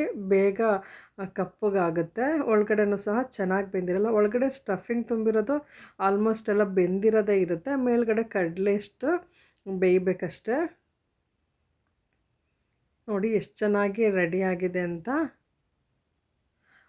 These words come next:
ಒಂದು ಒಡೆದೋಗಿಲ್ಲ ಆಲೂ ಬಜ್ಜಿ, ತುಂಬಾ ಚೆನ್ನಾಗಿ ಬರುತ್ತೆ. ಅಸ್-, ಈ ಮಳೆಗಾಲದಲ್ಲಿ ಸಂಜೆ ಮಕ್ಕಳು ಸ್ಕೂಲಿಂದ ಬಂದಾಗ ಏನಾದರೂ ಬೇಕು ಅಂತಿರ್ತಾರೆ, ಒಂದು ಎರಡು ಆಲೂಗೆಡ್ಡೆ ಇದ್ರೆ ಸಾಕು,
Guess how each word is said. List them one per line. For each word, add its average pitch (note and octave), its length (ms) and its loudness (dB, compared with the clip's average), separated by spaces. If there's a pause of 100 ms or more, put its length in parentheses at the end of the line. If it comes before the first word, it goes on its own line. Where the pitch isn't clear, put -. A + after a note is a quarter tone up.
ಒಂದು G#3+ 440 2
ಒಡೆದೋಗಿಲ್ಲ F#3 720 2 (220)
ಆಲೂ F#3+ 300 0
ಬಜ್ಜಿ, F3+ 380 -2 (120)
ತುಂಬಾ G3+ 280 -2 (200)
ಚೆನ್ನಾಗಿ G3+ 480 -2
ಬರುತ್ತೆ. F#3 360 -2 (540)
ಅಸ್-, F#3+ 220 -6 (300)
ಈ B3+ 120 -2
ಮಳೆಗಾಲದಲ್ಲಿ A3 800 2
ಸಂಜೆ G#3 400 0
ಮಕ್ಕಳು G3+ 320 -4
ಸ್ಕೂಲಿಂದ G3+ 500 -2
ಬಂದಾಗ G3+ 320 -2
ಏನಾದರೂ F#3 440 0
ಬೇಕು F3+ 300 0
ಅಂತಿರ್ತಾರೆ, F#3+ 540 -4 (140)
ಒಂದು G#3 220 -2
ಎರಡು G#3 300 2
ಆಲೂಗೆಡ್ಡೆ G3+ 540 2
ಇದ್ರೆ F#3+ 240 -4
ಸಾಕು, F3+ 420 -4